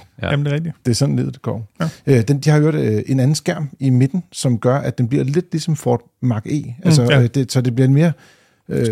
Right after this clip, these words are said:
Speaker 3: den
Speaker 2: større og lodret skærm.
Speaker 3: større lodret skærm i forhold til det, som man har hos, øh, Volkswagen,
Speaker 2: Ja.
Speaker 3: øh, koncernen
Speaker 2: Ja.
Speaker 3: i hvert fald.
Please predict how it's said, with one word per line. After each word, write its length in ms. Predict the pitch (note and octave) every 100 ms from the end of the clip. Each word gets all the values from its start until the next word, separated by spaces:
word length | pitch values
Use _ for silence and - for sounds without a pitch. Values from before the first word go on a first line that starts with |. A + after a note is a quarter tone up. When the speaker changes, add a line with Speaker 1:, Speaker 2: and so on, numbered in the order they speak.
| -
Speaker 3:
den 60 |
Speaker 2:
større 320 | C#3+ F3+ F#3+ G3
og 80 | D3
lodret 280 | D3+ D#3
skærm. 280 | - C3 B2+
Speaker 3:
større 280 | - F3 F#3+
lodret 220 | D3+ D#3+
skærm 300 | - C#3+ C3
i 40 | C3
forhold 200 | C3+ B2+
til 60 | B2+
det, 80 |
som 100 | B2
man 120 | A#2+ G2+
har 80 | G2
hos, 240 | A2 -
øh, 320 | G#2+ G#2 G2+
Volkswagen, 380 | G#2+ A2+ A2 A2 -
Speaker 2:
Ja. 80 | B2
Speaker 3:
øh, 180 | G#2
koncernen 320 | G2+ G#2 G#2+ D3
Speaker 2:
Ja. 40 |
Speaker 3:
i 40 |
hvert 160 | G#2 G2+
fald. 120 | -